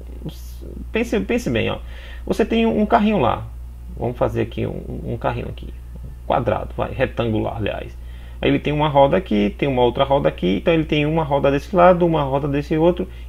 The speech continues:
outra do outro lado e outra do outro lado. Cada rodinha dessa tem quatro parafusos, certo? Então, que conta que você pode montar? É isso que ele quer. Que conta que você pode montar em, em potência de base quatro,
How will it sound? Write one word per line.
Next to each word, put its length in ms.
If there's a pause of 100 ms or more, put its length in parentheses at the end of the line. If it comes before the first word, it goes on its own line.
(100)
outra 500
do 160
outro 280
lado 320
e 40
outra 240
do 80
outro 200
lado. 280 (480)
Cada 280
rodinha 400
dessa 280
tem 160
quatro 300
parafusos, 800
certo? 340 (240)
Então, 260 (140)
que 160
conta 560
que 100
você 240
pode 360
montar? 640
É 40
isso 120
que 80
ele 100
quer. 300 (320)
Que 120
conta 420
que 100
você 180
pode 320
montar 560 (560)
em, 600
em 80
potência 680
de 120
base 420
quatro, 680